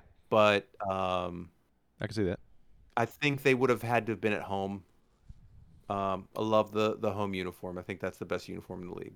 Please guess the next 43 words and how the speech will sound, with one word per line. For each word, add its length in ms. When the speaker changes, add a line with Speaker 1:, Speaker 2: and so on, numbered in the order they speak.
Speaker 1:
but 160
they're 140
on 60
the 80
road, 280
so 340
they'll 100
still 240
score 240
high. 300
Um, 500
I 80
think 240
I 80
prefer 380
the 80
black 480
numbering, 460
though, 260
to 100
the 80
silver 320
numbering. 460
Speaker 2:
Yeah, 120
Speaker 1:
But 80
Speaker 2:
I 40
Speaker 1:
they'll 80
Speaker 2:
can 60
Speaker 1:
still 120
Speaker 2:
see 60
that. 80
Speaker 1:
score 180
high. 520
Speaker 2:
Uh, 80
it, 240
it, 100
look, 240
there's, 340
most 280
of 60
these 120
votes 460
seem, 500